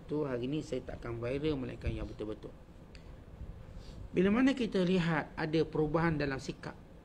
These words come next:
perbuatan, itu tanda kesolehan. Maka ini orang soleh. Adapun ulama', kesolehan itu ialah menjadi suatu asas dia.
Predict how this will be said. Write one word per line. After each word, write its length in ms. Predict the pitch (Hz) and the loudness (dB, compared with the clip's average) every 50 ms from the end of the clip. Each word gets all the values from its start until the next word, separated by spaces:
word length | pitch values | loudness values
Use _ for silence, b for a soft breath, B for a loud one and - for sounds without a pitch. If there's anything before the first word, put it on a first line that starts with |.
| - - - - - - - - - - | -20 -20 -20 -20 -20 -20 -20 -20 -14 -8
perbuatan, 480 | - 147 143 143 151 151 165 165 208 208 - - | -6 -4 0 2 2 2 2 0 -2 -4 -2 0
itu 160 | - 202 185 | 2 2 4
tanda 240 | - 165 170 170 170 | 4 4 4 4 2
kesolehan. 560 | 170 151 - - 120 120 113 104 113 107 104 - | 0 -2 -4 -2 -2 -4 -4 -4 -6 -10 -12 -10
Maka 160 | - 151 151 208 196 | -10 -8 -4 -2 0
ini 80 | 165 139 | 0 0
orang 160 | 123 113 113 | -2 -4 -6
soleh. 240 | - - - - - - - - - - | -8 -10 -14 -14 -16 -18 -20 -20 -6 0
Adapun 560 | - 180 220 254 - 320 311 311 330 294 - - | 2 4 4 4 4 4 2 2 2 0 -2 0
ulama', 480 | - 165 143 127 113 107 123 170 214 - - - - - - - - - - - - - - - B B B B B B - | 2 2 4 2 0 -2 -2 -4 -4 -6 -8 -14 -18 -20 -20 -20 -20 -20 -20 -20 -20 -20 -20 -18 B B B B B B 6
kesolehan 480 | - 185 180 - 185 180 180 175 175 | 8 8 8 8 8 8 8 8 6
itu 320 | 175 185 180 - 330 349 - | 6 2 4 6 6 6 6
ialah 240 | 160 165 170 170 156 | 8 6 6 6 6
menjadi 320 | 147 143 135 139 143 143 | 4 2 0 0 0 0
suatu 480 | - - 139 131 - - - 160 165 165 - - - - - - - - - - - - - - - - - - - - - - | -2 -2 -2 -4 -4 -4 -2 0 0 0 -2 -4 -12 -16 -18 -20 -20 -20 -20 -20 -20 -20 -20 -20 -20 -20 -20 -20 -20 -18 -6 -2
asas 400 | 147 160 160 - - 165 131 - | 0 0 0 0 -2 -2 -2 -2
dia. 240 | - 120 123 135 | -4 -4 -2 -2